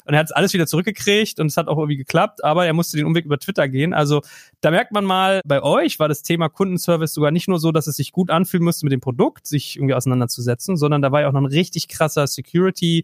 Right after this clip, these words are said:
und so Feeling-Aspekt drin. Also bei Geld will ich wissen, dass das in guten Händen ist und dass ich immer jemanden ansprechen kann, ne?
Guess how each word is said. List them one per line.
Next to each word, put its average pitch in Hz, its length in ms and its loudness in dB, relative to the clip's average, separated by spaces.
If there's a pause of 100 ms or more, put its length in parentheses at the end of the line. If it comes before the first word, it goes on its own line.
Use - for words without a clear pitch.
und 151 220 0
so 147 360 2
Feeling-Aspekt 175 880 0
drin. 120 200 -2
Also 131 180 2
bei 135 160 2
Geld 156 400 0
will 160 80 2
ich 151 100 -4
wissen, 175 220 0
dass 139 160 0
das 127 160 -2
in 139 100 -2
guten 139 220 -2
Händen 147 240 2
ist 143 100 0
und 143 80 2
dass 131 80 -2
ich 143 60 -4
immer 143 100 2
jemanden 135 220 2
ansprechen - 340 -14
kann, 110 200 -4
ne? 139 120 0